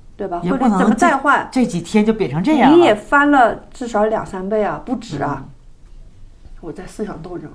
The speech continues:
Speaker 1: 我要去跟他争这一千块钱阿根廷币吗？
Speaker 2: <laughs> 不争馒头争口气。
Speaker 1: 你说对了，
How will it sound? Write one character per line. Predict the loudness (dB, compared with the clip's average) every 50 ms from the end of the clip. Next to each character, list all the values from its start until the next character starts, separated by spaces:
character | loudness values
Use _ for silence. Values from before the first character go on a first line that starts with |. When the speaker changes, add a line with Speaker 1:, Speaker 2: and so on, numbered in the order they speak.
| -18 -18 -14
Speaker 1:
我 | -14
要 | -14 -14 -14
去 | -16 -16
跟 | -12 -10 -10 -10
他 | -10 -12 -14 -10
争 | -8 -6 -4 -4
这 | -4 -4 -4
一 | -4 -6 -8
千 | -10 -8 -6 -6 -6
块 | -4 0 0 0 0
钱 | 0 -4 -6 -6 -6 -10 -16 -18 -8
阿 | -6 -4 -4
根 | -4 -4 -6 -6
廷 | -6 -8 -8 -8 -8
币 | -6 -2 0
吗？ | 0 0 0 -2 -6 -14
Speaker 2:
<laughs> | -20 -10 -8
不 | -6
争 | -4 -2 0 0
馒 | 0
头 | 0 0 -2
争 | -4 -4
口 | -4 -4 -4
气。 | -2 -4 -6 -6 -8 -14 -20 -20 -18 -20 -20 -20 -18 -16
Speaker 1:
你 | -12 -12 -8
说 | -2 -2 0
对 | 4 4 4
了， | 4 4 2 0 -6 -12